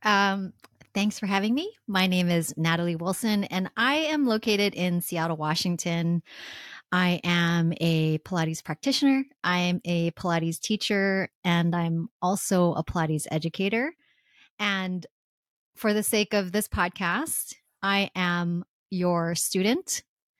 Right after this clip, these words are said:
your friend, and your colleague at Breathe Education.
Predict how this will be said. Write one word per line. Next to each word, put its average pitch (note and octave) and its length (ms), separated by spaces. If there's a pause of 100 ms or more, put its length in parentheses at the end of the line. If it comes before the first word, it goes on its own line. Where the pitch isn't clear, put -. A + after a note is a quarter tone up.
(480)
your F3 840
friend, F#3+ 540
and E3 540
your E3+ 180
colleague D#3+ 540 (340)
at E3+ 180
Breathe F3 220
Education. D#3 600